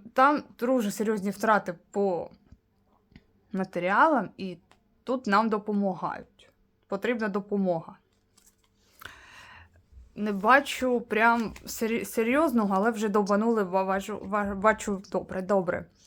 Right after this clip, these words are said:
Давайте так. Обстріли енергетичних об'єктів у червні місяці. Обстріли енергетичних об'єктів у червні місяці по Україні. Ох, так. Дуже потрібно довбанути.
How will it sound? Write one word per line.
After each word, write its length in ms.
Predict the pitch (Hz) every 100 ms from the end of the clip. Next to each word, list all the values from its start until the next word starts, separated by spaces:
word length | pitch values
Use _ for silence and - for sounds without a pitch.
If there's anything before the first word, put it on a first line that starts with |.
| - - - - -
Давайте 320 | 185 220 247
так. 420 | 247 156 113 - -
Обстріли 640 | - 262 - - 180 170 165 165 -
енергетичних 720 | 220 208 208 - 254 226 -
об'єктів 540 | 202 220 277 269 185 - -
у 300 | 214 226 220
червні 400 | - 214 214 208
місяці. 580 | 202 - 175 - - - - _ _ _ _ _ _ -
Обстріли 500 | 208 226 - 202 175 -
енергетичних 640 | 185 175 180 214 208 190
об'єктів 420 | 185 202 233 190
у 40 | 170
червні 340 | - 190 196
місяці 460 | 190 180 175 165 -
по 220 | - 208
Україні. 640 | 226 226 220 220 202 160 160 _ _ _ - - _ - - - - - - - _ _ _ _ _ _ - -
Ох, 380 | 220 220 208 - - -
так. 500 | 208 180 - - - - - -
Дуже 360 | 196 208 190
потрібно 640 | 185 190 185 196 196 202 214
довбанути. 840 | 190 190 175 175 170 170 - 175